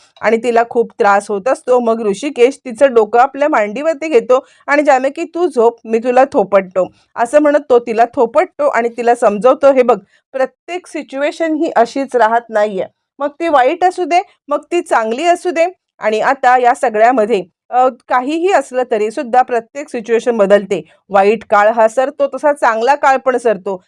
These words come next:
आता तुझी वाईट फेज आहे, ती जाऊन तुझ्या आयुष्यामध्ये चांगला काळ नक्कीच येणार आहे. त्यामुळे तू काळजी करू नको, सगळं, सगळं काही ठीक होणार आहे, असं म्हणत तो तिला समजवत असतो आणि आता तो तिला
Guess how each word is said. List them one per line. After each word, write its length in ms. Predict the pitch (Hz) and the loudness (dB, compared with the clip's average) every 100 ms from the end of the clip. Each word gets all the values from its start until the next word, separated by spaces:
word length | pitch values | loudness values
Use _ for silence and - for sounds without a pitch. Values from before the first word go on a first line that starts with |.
| _ | _
आता 300 | - 247 285 | -2 0 0
तुझी 260 | 294 339 359 | -2 -2 0
वाईट 340 | 311 262 330 | 0 0 -4
फेज 320 | - 269 233 | -4 0 2
आहे, 220 | 277 285 285 | 0 0 -4
ती 260 | - 294 | -4 -6
जाऊन 360 | 269 240 247 226 | 0 2 2 -2
तुझ्या 260 | 226 214 233 | -6 -2 0
आयुष्यामध्ये 600 | 208 233 - 262 269 269 | 0 -4 -2 0 0 -2
चांगला 420 | 294 214 202 226 | -2 -2 0 0
काळ 240 | 240 233 | 2 0
नक्कीच 460 | 247 202 196 240 240 | 0 -4 -6 -12 -4
येणार 220 | 226 202 | 0 2
आहे. 200 | 196 202 196 _ _ _ | 2 0 -8 _ _ _
त्यामुळे 360 | 220 214 233 | -4 0 2
तू 160 | 240 294 | 0 -2
काळजी 360 | 277 202 190 233 | 0 0 0 -4
करू 200 | 226 214 | -4 -2
नको, 280 | 277 269 | -2 0
सगळं, 560 | 240 - 233 202 208 269 | -2 0 -4 0 2 2
सगळं 360 | 320 247 208 214 | 2 -2 -2 -2
काही 320 | 269 277 262 | -2 -4 -8
ठीक 360 | - 226 220 | -10 -10 -6
होणार 260 | 220 208 208 | -2 2 4
आहे, 260 | 311 285 269 _ _ | 4 2 -2 _ _
असं 260 | - 294 403 | -8 -6 -4
म्हणत 240 | 381 403 415 | -4 -4 -2
तो 140 | 254 233 | 2 2
तिला 280 | 254 254 277 | 2 0 2
समजवत 600 | 294 226 220 262 330 226 | 0 -2 0 2 2 2
असतो 340 | 214 - 240 277 _ _ | -2 0 0 -2 _ _
आणि 220 | 220 220 | -6 -4
आता 280 | 220 247 233 | -2 0 0
तो 240 | 240 220 196 | 0 -2 -4
तिला 300 | 214 233 | -2 0